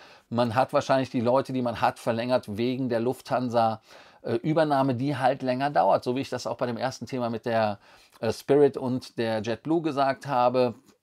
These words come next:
Ähm, man hat dem halt jetzt Rechnung getragen. Vielleicht hat man wirklich gehofft in Italien, dass das schneller geht.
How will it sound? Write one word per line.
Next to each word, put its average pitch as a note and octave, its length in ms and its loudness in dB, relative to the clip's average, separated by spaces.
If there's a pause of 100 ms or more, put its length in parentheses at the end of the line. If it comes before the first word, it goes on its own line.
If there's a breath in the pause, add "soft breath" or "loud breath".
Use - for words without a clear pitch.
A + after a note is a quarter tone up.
(120)
Ähm, A2 640 -2
man B2 280 -4
hat B2 220 0
dem A#2 260 -4
halt A2+ 200 -2
jetzt A2 180 -4
Rechnung A#2+ 320 -6
getragen. A2 320 -4
Vielleicht B2+ 220 -4
hat - 80 -6
man D3 120 -6
wirklich C#3+ 220 -10
gehofft C3+ 320 -2
in C3+ 80 -4
Italien, A#2+ 400 -2
dass G#2+ 160 -4
das A2 200 -2
schneller A#2 360 -4
geht. G#2+ 320 -6